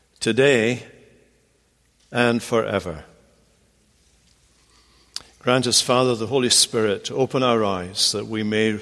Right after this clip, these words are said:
see Christ in the Scripture and feed on him in our hearts by faith.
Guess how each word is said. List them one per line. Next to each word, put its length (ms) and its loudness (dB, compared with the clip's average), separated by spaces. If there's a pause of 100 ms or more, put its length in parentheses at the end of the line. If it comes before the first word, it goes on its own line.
(120)
see 300 2
Christ 640 2 (1160)
in 180 4
the 80 2
Scripture 600 -2 (1500)
and 500 0 (320)
feed 360 0
on 180 2
him 340 -2
in 140 -4
our 160 2
hearts 640 -4 (800)
by 160 -6
faith. 500 -8